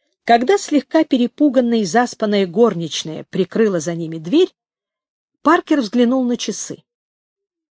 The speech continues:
"Два", процедил он. "Паршивое время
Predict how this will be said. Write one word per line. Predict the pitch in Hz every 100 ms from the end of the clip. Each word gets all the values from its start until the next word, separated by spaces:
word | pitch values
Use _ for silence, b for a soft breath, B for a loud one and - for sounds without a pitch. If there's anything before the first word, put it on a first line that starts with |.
| _ _ -
"Два", | 160 160 190 226 190 - _ _ _ _ _ _
процедил | - 175 - 180 175 170
он. | 165 156 _ _ b b b _ _ _ _ _ _ _
"Паршивое | 196 175 - - 392 349 320
время | 202 214 330 294 160 -